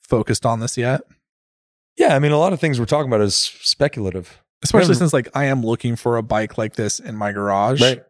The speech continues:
Speaker 1: So
Speaker 2: Well, I mean, that Africa
Speaker 1: I'm
Speaker 2: Twin's
Speaker 1: very
Speaker 2: been, I have, I don't think I've seen you as in love with a bike as you've been with the Africa Twin.
Speaker 1: Love the Africa Twin.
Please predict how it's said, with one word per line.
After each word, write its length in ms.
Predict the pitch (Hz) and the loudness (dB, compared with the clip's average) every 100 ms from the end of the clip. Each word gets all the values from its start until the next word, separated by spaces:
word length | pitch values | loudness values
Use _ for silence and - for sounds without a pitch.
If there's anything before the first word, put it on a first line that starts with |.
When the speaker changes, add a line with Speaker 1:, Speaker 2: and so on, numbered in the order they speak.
| _ | _
Speaker 1:
So 440 | - 113 101 101 - | -2 0 0 -2 2
Speaker 2:
Well, 140 | 202 | 2
I 40 | |
mean, 140 | 170 156 | 4 2
that 140 | 143 | 4
Africa 300 | 160 196 151 | 4 2 0
Speaker 1:
I'm 60 | 127 | 2
Speaker 2:
Twin's 400 | 156 185 131 117 | 4 4 4 2
Speaker 1:
very 60 | |
Speaker 2:
been, 300 | 127 135 131 82 - | 0 0 -2 -8 -12
I 180 | - 160 | 0 4
have, 320 | 185 127 123 - | 4 2 -10 -10
I 140 | - 139 | 0 2
don't 180 | 190 | 2
think 180 | - 170 | 0 0
I've 140 | 135 - | 0 0
seen 260 | 139 143 | 0 2
you 180 | 139 139 | 4 4
as 460 | 131 120 113 113 - _ _ _ _ _ _ _ _ | 4 2 2 -8 -12 _ _ _ _ _ _ _ _
in 160 | 127 117 | 0 0
love 280 | 113 127 123 | 2 0 0
with 120 | 117 | -4
a 40 | 110 | -2
bike 440 | 113 117 - - _ _ _ | 0 0 -2 -14 _ _ _
as 220 | 117 104 | -2 0
you've 140 | 107 101 | -2 0
been 140 | 120 | 0
with 100 | 110 | 2
the 60 | 110 | 2
Africa 320 | 104 - 95 | 0 -2 -8
Twin. 320 | - 139 107 - | -2 -2 -2 0
Speaker 1:
Love 160 | 180 294 | 2 2
the 100 | 254 | 2
Africa 200 | 117 - | -2 -12
Twin. 280 | - 101 | -16 -18